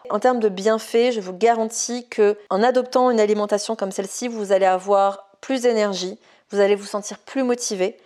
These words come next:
Et toutes les personnes qui l'ont testé jusque-là me disent qu'elles ont moins envie de sucre dès la première semaine. Et de manière globale, vous pourrez vraiment avoir une meilleure connaissance de vos besoins et gagner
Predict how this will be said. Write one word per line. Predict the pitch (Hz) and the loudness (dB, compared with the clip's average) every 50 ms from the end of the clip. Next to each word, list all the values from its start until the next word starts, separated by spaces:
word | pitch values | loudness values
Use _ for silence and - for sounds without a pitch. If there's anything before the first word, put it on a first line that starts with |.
| _ _ - _ - | _ _ -20 _ -8
Et | 196 196 | -6 -6
toutes | - - 302 - | -4 -4 0 0
les | 277 | 2
personnes | 269 269 254 254 - - 262 262 262 262 | 2 2 0 0 0 0 0 0 0 -2
qui | 240 | -2
l'ont | 220 208 208 | -2 -2 0
testé | 208 220 214 220 - 233 | -2 -4 -4 -2 -2 -2
jusque-là | 220 214 214 - - 220 208 214 226 240 | -2 -2 -6 -6 -2 2 2 4 4 4
me | 233 214 | 2 0
disent | 202 190 214 240 - | -4 -4 -6 -8 -2
qu'elles | - 196 180 185 | -2 -2 0 0
ont | 180 | -4
moins | 175 185 202 233 262 269 254 | -6 -2 0 0 2 2 2
envie | 240 220 220 | 0 0 -2
de | 208 - | -4 -6
sucre | - - - 240 233 - - 190 | -8 -6 -6 -8 -8 -10 -16 -8
dès | 175 - 247 | 0 0 2
la | 254 240 | 2 2
première | 240 - 233 214 208 208 - | 0 -2 -6 -6 -4 -4 -4
semaine. | - - 185 180 180 208 247 233 190 - - - - _ - | -4 -4 -2 0 0 0 0 -2 -6 -8 -12 -20 -14 _ 0
Et | 202 190 | 2 2
de | 202 | 2
manière | 190 196 208 220 240 247 240 | 4 2 2 2 2 0 2
globale, | 226 220 208 190 190 196 220 240 202 185 - _ _ _ _ - | 2 0 2 4 4 2 2 0 -2 -8 -10 _ _ _ _ -12
vous | - 196 | -12 -12
pourrez | - - 214 214 202 190 | -10 -6 -2 0 0 0
vraiment | 196 208 214 220 233 233 | 2 2 2 2 4 2
avoir | 220 208 226 233 214 | 2 2 0 -2 -2
une | 196 185 185 196 | -2 -8 -6 -2
meilleure | 214 240 233 233 233 233 | 0 2 2 2 2 0
connaissance | 233 - 220 214 214 - - 214 196 196 185 | 0 -4 -2 -2 -2 -4 -4 -6 -6 -6 0
de | 185 220 | 0 0
vos | 214 226 214 | 2 2 0
besoins | 190 190 190 185 190 190 202 233 - - - - _ _ - | 0 -2 -4 -2 0 0 0 0 -4 -10 -20 -20 _ _ 0
et | 185 196 208 - - - - | 2 2 2 2 -2 -8 -4
gagner | 180 196 190 190 185 190 196 202 220 - - | 0 2 2 2 0 -2 -2 -4 -4 -6 -8